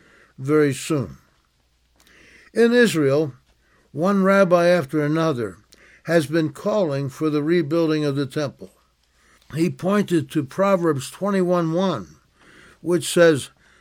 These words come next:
"Like the channeled water is the mind of the king in Hashem," or that's God's hand,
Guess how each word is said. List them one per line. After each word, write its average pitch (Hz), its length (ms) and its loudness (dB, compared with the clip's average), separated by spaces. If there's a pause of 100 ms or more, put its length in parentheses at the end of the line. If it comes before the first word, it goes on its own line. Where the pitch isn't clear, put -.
(260)
"Like 180 400 -2
the 151 360 2 (440)
channeled 214 560 -2
water 165 520 0
is 147 380 -6
the 135 100 -4
mind 180 420 0
of 165 120 0
the 143 100 -4
king 180 400 -2
in 139 180 -4
Hashem," 160 720 -4 (260)
or 135 100 -8
that's 151 260 -4 (100)
God's 160 500 -4 (220)
hand, 117 540 -6